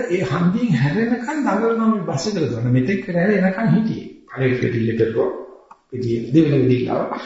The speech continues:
ඉතින් ඔන්න තායෝ රාජසන් දැන් ඔන්න නැත්තම් ගියානේ.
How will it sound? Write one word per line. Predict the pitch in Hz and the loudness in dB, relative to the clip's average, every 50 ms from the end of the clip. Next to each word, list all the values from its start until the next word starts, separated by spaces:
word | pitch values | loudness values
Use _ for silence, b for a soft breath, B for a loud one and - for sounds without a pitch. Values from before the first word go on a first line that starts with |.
| - - | -12 -14
ඉතින් | - - 233 208 185 - - | -8 -4 0 0 0 0 0
ඔන්න | 233 240 226 208 190 185 170 151 147 - | 2 4 4 4 4 4 2 0 -2 -4
තායෝ | - 151 143 131 131 135 156 190 190 | -4 -2 -2 -2 0 -2 -2 -2 -4
රාජසන් | 170 160 156 151 147 147 143 135 139 143 139 | -4 -4 -4 -4 -4 -4 -4 -4 -4 -4 -4
දැන් | 151 190 196 190 | -4 -2 2 2
ඔන්න | 185 175 | 2 2
නැත්තම් | 165 165 - 185 170 135 131 | 2 -2 -4 -6 -6 -4 -2
ගියානේ. | 135 165 208 247 294 - - - - | 0 2 4 4 4 2 2 0 -4